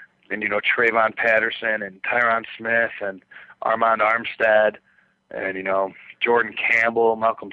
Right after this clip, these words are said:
Smith. I mean, these are the guys that I think that, that you really want to see a lot of in this game, because that would mean that U S C is taking care of business with their first stringers, and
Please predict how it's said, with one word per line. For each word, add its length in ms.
Smith. 260
I 60
mean, 120
these 220
are 40
the 60
guys 320
that 60
I 80
think 240
that, 220
that 100
you 140
really 240
want 180
to 40
see 60
a 80
lot 240
of 100
in 100
this 180
game, 180
because 560
that 160
would 140
mean 300
that 200
U 160
S 160
C 80
is 160
taking 220
care 240
of 40
business 300
with 100
their 80
first 280
stringers, 420
and 440